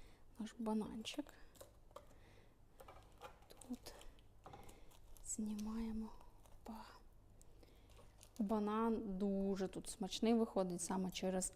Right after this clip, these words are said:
масло. Додаємо зверху ще, е, морозиво,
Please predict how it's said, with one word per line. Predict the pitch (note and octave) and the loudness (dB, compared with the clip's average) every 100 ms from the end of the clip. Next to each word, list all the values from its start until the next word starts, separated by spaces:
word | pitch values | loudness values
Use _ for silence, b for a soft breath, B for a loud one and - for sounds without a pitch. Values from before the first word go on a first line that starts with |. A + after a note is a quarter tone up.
| - | 0
масло. | G3 G3 F3+ E3+ - E3+ - B B - | 2 4 2 0 -2 -2 -2 B B 4
Додаємо | F#3 F#3+ F#3+ G3 G3 | 8 10 10 8 6
зверху | - F3+ F#3+ F#3+ - | 4 6 6 6 2
ще, | F3 - F#3+ F#3 - | 0 2 2 2 0
е, | F#3+ G3 G3 G3 G3 G3+ | -2 0 0 0 0 0
морозиво, | G#3 A3+ C#4 G#3+ | 4 6 6 6